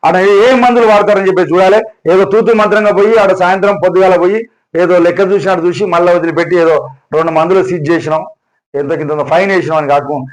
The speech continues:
అని చేతులు దులుపుకుంటా ఉన్నారు. కానీ వాళ్ళు అలవాటు పడడానికి ఏమైతే రెండు రోజులు మారి మళ్ళా వాళ్ళు అలవాటు పడి చేస్తా ఉన్నారు. కానీ రైతుల పక్షాన అవి అధికారులు కంపల్సరీగా పనిచేసి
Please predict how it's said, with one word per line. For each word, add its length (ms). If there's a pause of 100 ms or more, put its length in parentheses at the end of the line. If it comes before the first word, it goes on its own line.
(240)
అని 380
చేతులు 400
దులుపుకుంటా 580
ఉన్నారు. 240 (500)
కానీ 280
వాళ్ళు 200
అలవాటు 320
పడడానికి 440
ఏమైతే 200
రెండు 200
రోజులు 160
మారి 240 (100)
మళ్ళా 240
వాళ్ళు 380 (220)
అలవాటు 300
పడి 180
చేస్తా 340
ఉన్నారు. 180
కానీ 160
రైతుల 340
పక్షాన 460 (340)
అవి 160
అధికారులు 600
కంపల్సరీగా 600
పనిచేసి 600